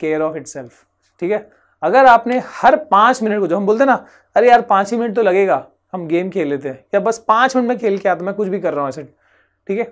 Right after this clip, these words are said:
कोई भी टीवी देख रहा हूँ, बस ये पाँच मिनट कर लिया मैंने, चैनल चेंज किया, कोई और इंटरेस्टिंग चीज़ आ गई, तो आप उस हर पाँच मिनट, उस हर दस मिनट को जो आप बर्बाद करने में डाल रहे हो, उसका अगर ख्याल रख लेते हो, उसको अगर बचा लेते हो,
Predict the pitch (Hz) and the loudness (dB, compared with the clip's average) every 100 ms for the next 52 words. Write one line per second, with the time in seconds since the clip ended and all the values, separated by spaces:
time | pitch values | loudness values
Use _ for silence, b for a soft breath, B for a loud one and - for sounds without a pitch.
0 | - 233 226 190 240 254 208 170 170 208 | -4 -2 -2 -4 0 2 4 2 0 -2
1 | 220 233 226 226 208 226 208 147 151 147 | -4 -2 0 0 0 -2 0 0 -2 -4
2 | 143 143 - 180 208 208 226 233 240 233 | -8 -12 -8 -4 -4 -4 -6 -4 -4 0
3 | 226 233 220 220 214 185 180 147 135 131 | 0 0 -4 -6 -8 -6 -4 -4 -4 -8
4 | _ _ _ _ _ _ _ - 208 220 | _ _ _ _ _ _ _ -4 6 8
5 | 254 262 285 - _ - 269 214 208 247 | 6 4 -6 -8 _ 2 2 2 2 2
6 | 247 233 247 - - 233 - - 254 202 | 0 -4 -4 -6 -6 -6 -4 0 2 4
7 | 240 240 196 214 226 - 208 202 190 190 | 2 2 -2 -2 -2 -4 0 2 2 0
8 | 170 156 175 196 196 185 165 180 180 175 | -6 0 2 2 0 -4 -4 -6 -6 -6
9 | 185 175 b b b b - 165 196 220 | -8 -10 b b b b -2 6 8 8
10 | 175 151 - _ _ _ _ _ _ _ | 2 0 -6 _ _ _ _ _ _ _
11 | - 285 - 339 294 269 - 214 196 208 | -6 -4 4 6 8 4 4 4 4 2
12 | 180 156 - 143 - - - 294 262 262 | -2 -6 -6 -10 -10 -14 -4 2 4 4
13 | 202 202 160 151 - 139 - | 2 2 2 0 -6 -10 -10